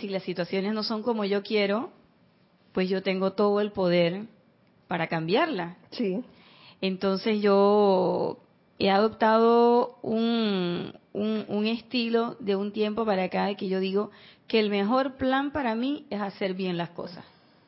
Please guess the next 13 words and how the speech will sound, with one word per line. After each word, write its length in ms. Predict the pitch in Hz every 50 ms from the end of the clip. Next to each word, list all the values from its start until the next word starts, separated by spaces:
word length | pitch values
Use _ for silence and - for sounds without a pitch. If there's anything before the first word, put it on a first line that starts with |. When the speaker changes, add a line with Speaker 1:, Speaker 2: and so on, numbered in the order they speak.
| _ _ _ _ _ _ _ _ _ _ -
Speaker 1:
Ese 200 | - 196 - 240
es 60 | 233
mi 120 | 233 214 196
mejor 400 | 180 175 190 208 196 196 185 -
plan, 500 | _ - 180 170 156 156 - 113 - - - -
hacerlo 480 | - - - - 202 180 180 190 190 180
bien. 440 | 175 185 180 165 156 147 - - - _ _ _ _ _ _ _ _ _
Pues 120 | - 185 -
si 80 | - 190
lo 100 | 185 185
hago 200 | 196 214 226 220
bien 300 | 226 240 233 226 233 - -
hoy, 400 | 240 220 214 208 214 233 269